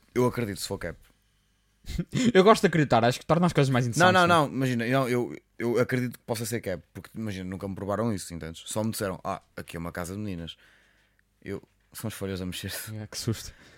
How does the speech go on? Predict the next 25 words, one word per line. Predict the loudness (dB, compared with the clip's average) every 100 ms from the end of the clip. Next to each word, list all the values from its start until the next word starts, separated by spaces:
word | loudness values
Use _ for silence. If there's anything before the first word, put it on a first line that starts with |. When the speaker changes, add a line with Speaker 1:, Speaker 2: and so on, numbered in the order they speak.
| -4
Speaker 1:
E | -2
eu, | -2 -2
pá, | -2 -4 -6 -16 -18
ok, | -12 -8 -6 -8
se | -10 -10
diz | -8 -6
que | -6
é |
uma | -6
casa | -4
de | -4
meninas, | 0 0
eu |
não | 2 0
vou | -2
entrar | -2 -2
lá | -2
dentro. | 0 0 -2 -6 -18 -20 _ -20 -20 -8
Speaker 2:
Sabes | -4 -4 -2
que, | 0 0 0 0
conheces | 4 6 6
o | 6
onze | 6 4 0 -4
em | -2
Braga? | 0 -2 -4